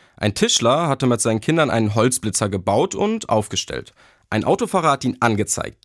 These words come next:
die Staatsanwaltschaft das verfolgt. Der Tischler habe mit dem Fake-Blitzer was gemacht, was man nur machen dürfe, wenn man ein öffentliches Amt habe.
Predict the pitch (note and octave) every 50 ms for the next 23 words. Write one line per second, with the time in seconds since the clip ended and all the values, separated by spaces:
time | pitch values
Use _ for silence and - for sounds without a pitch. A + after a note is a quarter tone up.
0 | _ - G2+ F#2+ - - A#2+ - - F3 C#3+ B2+ C3 - - C3 - C#3 C3+ -
1 | - - D3+ C#3 - - E2+ D2 - - - - _ _ _ _ _ _ _ _
2 | - G#2+ - - G3 - - - C3+ D3 F3+ G#3+ G#3+ D3+ B2+ B2 B2+ B2+ B2+ B2
3 | B2 A2 G#2 - B2+ C#3+ F3 - - C#3 - - A2 G2+ G#2+ - - G#2+ G2 A2+
4 | F3 A3+ - - - - - - - _ _ - B2+ - C3+ B2 A#2+ C3+ G3 A#3+
5 | A#3 G3 - A#2+ A2+ G#2 A#2+ C#3+ D3 D3 A2 A#2+ A#2+ B2+ B2+ A#2 A#2 - - G#2+
6 | - - A#2+ A#2+ C3 - - - - - G2+ G2 - - F#2 F2+ G2 -